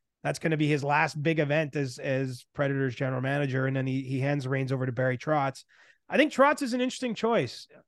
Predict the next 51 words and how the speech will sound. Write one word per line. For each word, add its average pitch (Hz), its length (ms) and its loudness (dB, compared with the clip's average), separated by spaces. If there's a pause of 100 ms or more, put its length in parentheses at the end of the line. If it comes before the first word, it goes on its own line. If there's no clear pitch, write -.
(120)
I 156 60 -4
mean, 156 340 0
nothing 190 280 2
but 175 120 2
respect 165 400 -2
for 196 100 -2
Barry, 180 360 4
but, 151 240 2 (540)
you 151 80 -4
know, 147 80 2
at 151 80 4
age 180 180 2
sixty, 202 480 -2
to 180 80 2
be 151 100 4
thrown 170 320 0
into 160 140 2
that 151 200 0
kind 160 200 0
of 147 60 -2
role, 160 480 2 (440)
certainly 170 300 0
don't 160 180 4
question 156 380 2
his 139 160 0
hockey 151 300 2
knowledge 160 460 4
or 139 180 0
knowing 143 540 -2 (100)
on 147 260 0
the, 135 100 -2
the 131 280 -6
insides 147 360 0
of 120 60 -6
the 120 60 -6
game, 151 340 2
but, 131 180 0 (500)
you 175 100 -6
know, 139 60 0
it's 139 100 -4
a 165 60 -2
different 156 380 2
animal 160 500 4
when 139 120 0
you're 139 360 0
worried 139 260 0
about 139 180 0
salary 139 360 -2
caps 143 420 0
and, 123 300 -4
and 117 400 -8